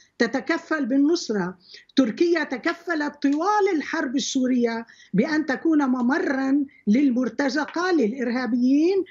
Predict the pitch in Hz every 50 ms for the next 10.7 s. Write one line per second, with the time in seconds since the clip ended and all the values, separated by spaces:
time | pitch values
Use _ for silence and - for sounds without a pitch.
0 | - _ _ - 202 247 294 320 339 302 262 269 285 269 - - - 254 254 208
1 | - 247 240 240 247 254 247 - - _ _ - 302 277 262 226 226 220 - -
2 | 269 277 277 285 294 320 339 349 311 285 277 277 262 254 202 - 233 214 208 294
3 | 381 427 381 311 349 277 240 269 285 285 277 254 247 - - - 277 269 269 269
4 | 285 302 349 381 - - - - - - - 180 233 320 285 269 - - 269 302
5 | 339 359 339 339 330 311 302 - 285 269 - - 285 285 262 240 240 233 269 -
6 | - 220 247 277 311 359 370 311 - 277 262 269 320 349 - - - _ _ -
7 | 226 240 240 254 254 233 339 349 - - 349 302 269 233 226 220 226 - - -
8 | 233 233 202 208 269 269 339 466 466 466 - - - - 311 240 208 - - 277
9 | 240 240 233 233 226 240 247 - - _ _ - - 233 247 294 285 262 277 277
10 | 262 233 233 233 226 240 254 262 269 277 285 311 339 339